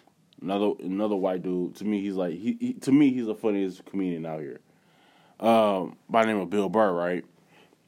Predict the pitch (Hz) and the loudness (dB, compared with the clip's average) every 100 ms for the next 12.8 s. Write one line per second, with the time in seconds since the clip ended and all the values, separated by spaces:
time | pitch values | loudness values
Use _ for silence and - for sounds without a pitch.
0 | _ - 107 - 117 110 95 92 _ _ | _ -10 -6 2 4 4 2 -4 _ _
1 | _ _ 147 196 147 139 113 110 - 107 | _ _ 2 4 6 4 4 -2 -2 -2
2 | 98 90 87 78 - _ _ _ _ _ | -2 -2 -2 -4 -8 _ _ _ _ _
3 | _ _ _ _ _ _ _ _ - 113 | _ _ _ _ _ _ _ _ 2 4
4 | 113 127 117 120 110 101 98 90 _ _ | 6 4 2 0 2 2 2 -2 _ _
5 | _ _ _ _ - 131 127 104 95 - | _ _ _ _ 0 6 6 6 -2 2
6 | 123 110 98 - 95 101 90 80 - 120 | 4 6 4 0 -2 -2 -2 -6 2 2
7 | 101 80 76 _ _ _ _ _ - 101 | 2 -6 -12 _ _ _ _ _ -8 -4
8 | 101 95 92 90 82 - - _ _ _ | -2 0 -2 -2 -4 -10 -16 _ _ _
9 | _ _ _ _ _ _ _ - 95 131 | _ _ _ _ _ _ _ -12 0 4
10 | 123 110 92 - 151 151 117 110 95 92 | 4 4 -4 -2 2 2 2 0 0 -2
11 | 80 104 95 80 82 82 82 78 78 - | -2 2 2 2 -6 -8 -8 -8 -8 -10
12 | 71 80 73 71 71 71 67 | -12 -12 -10 -10 -8 -10 -10